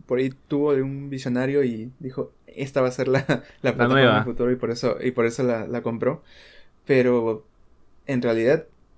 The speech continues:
Speaker 1: eh, Facebook se está volviendo la red social de los viejos.
Speaker 2: Wow.
Speaker 1: <laughs> Sí. O sea, los que nos estamos quedando somos los que más o menos tenemos más de veinte años.
Speaker 2: Wow.
Speaker 1: Incluso lo-, los de veinte, veinticinco también se, se están retirando.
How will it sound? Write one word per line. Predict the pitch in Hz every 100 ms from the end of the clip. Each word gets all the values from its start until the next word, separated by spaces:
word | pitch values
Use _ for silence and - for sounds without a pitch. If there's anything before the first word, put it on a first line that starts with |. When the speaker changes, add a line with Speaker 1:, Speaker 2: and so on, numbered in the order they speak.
| _ _ _
Speaker 1:
eh, | 131 117 107 104 - - - - - _
Facebook | - 135 147 156
se |
está | 123 131
volviendo | 131 135 143
la | 127
red | 113 123
social | 135 135
de | 143
los | 123 117
viejos. | 151 - - - _ _ - -
Speaker 2:
Wow. | 113 117 120 113 _ _ _ _ -
Speaker 1:
<laughs> | 156 156 -
Sí. | - - 170 170 156 - - - 226 202 135
O | 139
sea, | 135
los | 127 127
que | 135
nos | 127
estamos | 131 160 226 -
quedando | 147 180 170
somos | 170 175
los | 165 139
que | 127
más | 120 147 160
o |
menos | 165 165
tenemos | 143 139
más | 139 139
de | 131
veinte | 127 127
años. | 139 117 - _ _ _ _ _ _ _ _
Speaker 2:
Wow. | 127 117 117 110 -
Speaker 1:
Incluso | 135 123 165 190 156 127
lo-, | 123 123
los | 123 127 123
de | 117 - _
veinte, | - 135 143 151
veinticinco | 135 123 139 135
también | 131 123 127
se, | 131 123
se | -
están | 127 127 127
retirando. | 127 123 123 117